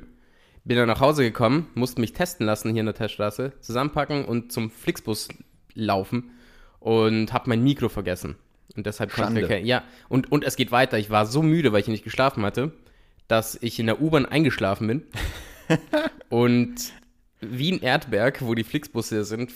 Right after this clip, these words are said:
Speaker 1: verpasst habe. Und ich bin dort gelandet, wo die U-Bahnen enden. Nicht die Endstation, sondern weiter, wie in Narnia.
Speaker 2: Oh Gott, was passiert dann?
Speaker 1: Es war,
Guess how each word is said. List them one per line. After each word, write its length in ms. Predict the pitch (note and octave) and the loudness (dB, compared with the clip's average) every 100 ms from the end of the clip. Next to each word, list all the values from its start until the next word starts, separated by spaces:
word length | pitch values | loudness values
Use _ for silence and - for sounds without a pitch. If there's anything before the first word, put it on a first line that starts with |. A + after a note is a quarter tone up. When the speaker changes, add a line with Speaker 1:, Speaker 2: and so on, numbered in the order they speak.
| A2 | -2
Speaker 1:
verpasst 300 | G#2 - - | -2 -2 -2
habe. 300 | G#2+ A#2+ F#3+ - _ - - | 2 2 0 -6 _ -20 -16
Und 100 | - B2 | -6 -2
ich 80 | |
bin 160 | C3 B2 | 0 2
dort 260 | B2 D#3 - | 4 2 2
gelandet, 520 | A2 A2+ C3 B2 - | 2 4 4 2 -2
wo 60 | |
die 120 | A2+ A2+ | -6 -2
U-Bahnen 480 | D3+ B2+ G2+ G2+ | 0 2 2 0
enden. 400 | - G2 - F#2 - _ _ - B2 B2+ C3 C3 | -2 -4 -6 -10 -10 _ _ -18 -14 -12 -6 2
Nicht 320 | C3+ F#3 A#2 A2 G#2+ | 4 4 0 -10 -8
die 120 | C3 C#3 | -4 -2
Endstation, 640 | D3 - G2+ - G2+ G#2 | 0 0 -2 -2 -2 0
sondern 260 | G2 G2 - _ _ _ _ - | 0 -2 -6 _ _ _ _ -16
weiter, 640 | F#2+ F#2 A2 - F2+ F#2 - | -10 -8 -6 -4 -4 -6 -8
wie 240 | A2+ C#3 | -4 0
in 120 | A#2+ | 2
Narnia. 520 | G#2+ A2 A2+ G2 F2+ - _ - | 2 2 0 0 -2 -6 _ -14
Speaker 2:
Oh 100 | F#2+ - | -14 -10
Gott, 300 | F2+ - - | -12 -12 -6
was 140 | B2+ - | -4 -2
passiert 340 | A2+ C3+ D#3 | -2 -2 0
dann? 220 | F#2+ F2+ - - - _ - | -2 -2 -10 -20 -20 _ -6
Speaker 1:
Es 160 | - | 0
war, 360 | G#2+ G2+ - | 0 0 -4